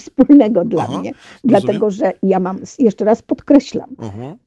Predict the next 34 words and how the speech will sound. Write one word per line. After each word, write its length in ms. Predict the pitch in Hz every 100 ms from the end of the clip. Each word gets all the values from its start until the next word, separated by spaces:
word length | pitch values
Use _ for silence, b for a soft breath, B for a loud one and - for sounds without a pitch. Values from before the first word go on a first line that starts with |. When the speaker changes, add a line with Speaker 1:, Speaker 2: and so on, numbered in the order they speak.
| _
Speaker 1:
to, 140 | 226
że 120 | 226
ja 140 | 262 220
mam 220 | 208 220
jakąś 420 | 214 226 240 208
wiedzę, 560 | 202 208 240 202 143 135 226 _ _ _ _ _
którą 400 | _ 202 196 185
podsunął 580 | 202 - - 202 185
mi 120 | 185 170
świat, 460 | - - - -
którą 260 | _ - -
podsunęli 580 | - - - 185 180 180
mi, 320 | 170 247 196
y, 580 | 208 190 180 165 165 170
naukowcy, 760 | 170 165 170 165 - - _ 277 226 - _ -
to 40 |
Speaker 2:
Mhm. 200 | 104 170
Speaker 1:
wcale 380 | - - 254 269
nie 160 | 247 196
znaczy, 680 | 185 151 - - - 262 311 _ -
że 160 | 180
ja 80 | 180
mam 180 | 185 185
zrezygnować 760 | 180 185 180 180 175 180 240 -
z 120 | -
tego, 360 | - 175 160 131 _
co 120 | 175
dla 260 | - 170
mnie 220 | 165 180 196
było 240 | 185 170
dobre, 360 | 156 147 165 208
czyli 220 | - 240
z 40 |
mojego 360 | 254 262 277